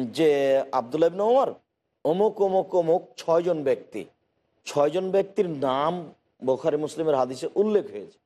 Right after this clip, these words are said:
ছয়জন ব্যক্তি তোমরা বসে ছয়জনের তিনজন তিনজনের উপরে সমর্পণ করবে, তারপরে তিনজনের দুইজন আর একজনের উপরে সমর্পণ করবে, আর পরামর্শই থাকবে তুমি।"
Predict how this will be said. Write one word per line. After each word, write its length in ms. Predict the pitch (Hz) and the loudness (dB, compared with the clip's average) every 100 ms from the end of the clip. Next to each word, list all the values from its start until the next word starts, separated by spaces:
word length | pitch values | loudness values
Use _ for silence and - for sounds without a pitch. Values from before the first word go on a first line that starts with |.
| _ - | _ -4
ছয়জন 460 | 143 143 165 175 | 0 2 0 0
ব্যক্তি 300 | 160 160 190 | 2 0 -2
তোমরা 300 | 185 170 147 110 - | -6 0 0 0 -2
বসে 400 | 147 143 208 262 - _ _ _ _ | -2 0 2 2 0 _ _ _ _
ছয়জনের 520 | - 147 156 156 175 165 | -4 0 2 0 -4 -4
তিনজন 580 | - 160 160 175 170 | -4 -2 0 -2 -2
তিনজনের 500 | 151 165 165 165 156 | -2 0 2 2 2
উপরে 220 | 147 139 135 | 0 -2 -6
সমর্পণ 520 | - 123 - 117 107 | -4 -4 -4 -6 -8
করবে, 300 | 104 90 98 - _ _ | -10 -8 -12 -14 _ _
তারপরে 420 | 156 165 185 185 | 2 2 2 0
তিনজনের 960 | 185 - 185 190 190 190 226 226 247 247 - _ _ _ _ _ - | 0 2 2 2 2 2 2 2 0 0 -4 _ _ _ _ _ 0
দুইজন 480 | 151 185 185 226 208 | 2 2 2 0 0
আর 240 | 151 156 | 0 2
একজনের 360 | 165 147 170 165 | 2 0 0 2
উপরে 220 | 147 143 | 0 -2
সমর্পণ 480 | - 131 123 143 147 | -2 -2 0 -2 0
করবে, 280 | 175 196 392 - _ _ _ | 0 2 0 -4 _ _ _
আর 140 | 135 135 | 0 0
পরামর্শই 800 | - 165 185 208 202 - 254 240 | 2 2 2 0 -4 0 0 0
থাকবে 300 | 190 147 143 | -6 -4 -4
তুমি।" 340 | - 151 127 | -4 -4 -6